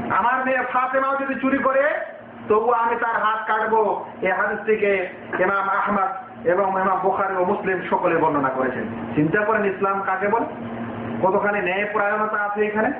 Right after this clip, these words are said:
আজ আমাদের দেশ ও সমাজকে দেখেন, যে সব তন্ত্রকে নিয়ে মানুষ আজ এত মর্যাদার সঙ্গে কুদালাফা করে আর চিৎকার করে বলে যে আমাদের এই গণতন্ত্র আর এই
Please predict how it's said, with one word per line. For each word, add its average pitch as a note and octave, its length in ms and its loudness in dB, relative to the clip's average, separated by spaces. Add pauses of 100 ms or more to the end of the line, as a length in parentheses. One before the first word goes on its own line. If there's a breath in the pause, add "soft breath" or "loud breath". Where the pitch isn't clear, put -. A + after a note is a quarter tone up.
(680)
আজ F#3+ 440 0
আমাদের F#3+ 440 0
দেশ F#3 300 -4
ও F#3 180 0
সমাজকে G3 380 0
দেখেন, F#3+ 240 -2 (580)
যে F#3+ 360 0
সব G3+ 120 2 (120)
তন্ত্রকে G3+ 520 2
নিয়ে G3 180 2
মানুষ F#3+ 340 0
আজ F#3+ 280 4
এত F#3 120 -4
মর্যাদার F#3 680 2
সঙ্গে G3 360 0 (220 loud breath)
কুদালাফা G3 460 2
করে F#3+ 220 0
আর F3+ 140 2
চিৎকার G3+ 400 0
করে F#3+ 140 2
বলে F3+ 260 2 (360)
যে D3+ 100 0
আমাদের F#3+ 400 0
এই F#3 220 2
গণতন্ত্র G3 640 2
আর F#3 300 2
এই F#3+ 240 0